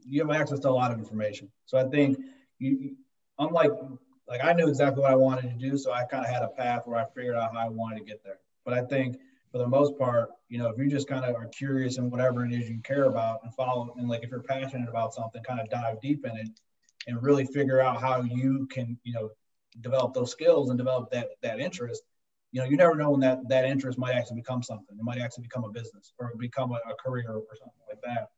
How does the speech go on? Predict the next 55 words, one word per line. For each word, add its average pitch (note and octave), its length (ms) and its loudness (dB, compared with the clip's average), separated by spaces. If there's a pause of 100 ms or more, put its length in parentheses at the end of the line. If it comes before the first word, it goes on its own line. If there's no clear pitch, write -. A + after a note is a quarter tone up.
(380)
I B2 80 -4
think C3+ 160 0
a C3 40 4
lot C3 280 0
of - 120 -2
times B2 360 -2
people B2+ 320 -4
wanna A#2+ 280 0
just, A#2 320 -4 (540)
you B2+ 60 -4
know, B2+ 60 2
especially D#3+ 400 2
at C#3 100 6
eds, F3 360 4
right? B2+ 280 2
You C3 140 -4
know, B2 160 -4
when B2+ 200 -2
you, B2+ 340 -4
you A#2+ 120 -4
know, A#2+ 60 -2
you're, A#2+ 340 -4
you're A#2 140 -14 (120)
taught C#3+ 260 -2
as B2+ 100 -8
well C3 200 2
as A#2+ 80 -2
you're A#2+ 100 -8
taught, C#3 420 -2 (100)
and B2+ 80 -8
then B2+ 80 -4
you're B2 100 -6
going C3+ 280 0
to B2 60 -4
these B2 180 -6
institutions, C3 800 -4 (380)
and C3 140 -4
you, C3+ 200 4
you, C#3 240 2 (140)
you C3 100 -4
get C#3 120 0
to C3 80 -6
those B2 160 -2
institutions, B2+ 720 -4 (240)
you B2 120 -4
know, B2 100 0
and A#2+ 160 -2
basically B2 280 -4
try B2+ 140 -2
to A#2+ 60 -4
figure C3 280 0
out, B2 240 0
like, B2 100 -6
"Oh, C3+ 180 0
like, A#2 200 -6